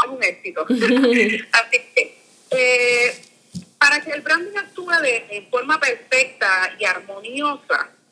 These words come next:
Speaker 1: debe tener tres cosas. Y esto es un por qué,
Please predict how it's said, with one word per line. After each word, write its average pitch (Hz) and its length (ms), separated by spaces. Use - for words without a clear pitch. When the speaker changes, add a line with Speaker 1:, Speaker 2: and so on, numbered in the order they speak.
Speaker 1:
debe 294 220
tener 330 320
tres - 220
cosas. - 380
Y - 120
esto 254 220
es 339 320
un 262 180
por 233 300
qué, - 360